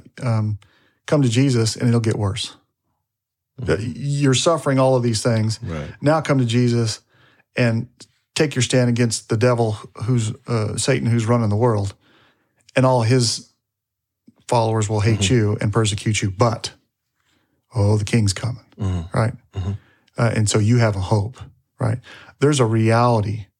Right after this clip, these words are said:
Speaker 1: um, that, uh, we ought to realize. I, I, I think we can stick our head in the stand and, uh, sand and
Speaker 2: Mm-hmm.
Speaker 1: not, uh, realize, but, you know, the, we're all heading towards the grave.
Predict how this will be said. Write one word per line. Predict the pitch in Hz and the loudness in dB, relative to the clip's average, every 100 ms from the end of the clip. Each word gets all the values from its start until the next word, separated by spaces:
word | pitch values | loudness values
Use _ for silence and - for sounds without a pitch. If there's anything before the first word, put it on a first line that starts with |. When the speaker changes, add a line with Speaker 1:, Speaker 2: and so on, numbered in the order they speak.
| _ _ _ _ _ 113 | _ _ _ _ _ -2
Speaker 1:
um, | 110 107 104 117 - _ _ _ _ - | 0 0 -2 -4 -8 _ _ _ _ -10
that, | 113 120 - - _ _ _ _ | 0 0 0 -10 _ _ _ _
uh, | 202 - 117 123 - 95 - - 123 | -18 -16 -16 -18 -14 -14 -12 -10 0
we | 131 | 2
ought | 127 127 | 4 4
to | 110 | 2
realize. | 101 110 101 95 107 104 | 2 2 2 0 -4 -6
I, | 127 113 - 101 110 | -4 -4 -2 -2 0
I, | 101 | -2
I | |
think | 98 113 101 - | 0 0 -2 -2
we | 101 95 101 _ _ _ _ _ _ _ _ _ _ _ _ - | -2 -2 -8 _ _ _ _ _ _ _ _ _ _ _ _ -10
can | 104 101 | -4 -2
stick | - 110 107 | 2 2 2
our | 104 101 - | 0 -2 -2
head | 117 107 | 0 2
in | 98 | 2
the | |
stand | 98 110 104 104 | 0 2 2 2
and, | 104 | 0
uh, | 107 107 107 110 | 2 2 0 0
sand | 107 110 107 | 2 2 4
and | 104 | 4
Speaker 2:
Mm-hmm. | 104 | 2
Speaker 1:
not, | - - - - _ _ | -2 -14 -20 -20 _ _
uh, | 113 | -2
realize, | 117 113 107 101 | 2 2 2 -2
but, | 101 107 - | -2 -4 -2
you | 120 | -2
know, | 101 101 | 0 -2
the, | 113 139 180 _ _ _ _ _ _ - | -4 -10 -16 _ _ _ _ _ _ -2
we're | 123 156 | 0 2
all | 156 147 | 2 2
heading | 131 127 | 2 2
towards | 120 123 107 | 2 2 2
the | 107 | 0
grave. | 107 123 101 | 2 0 -2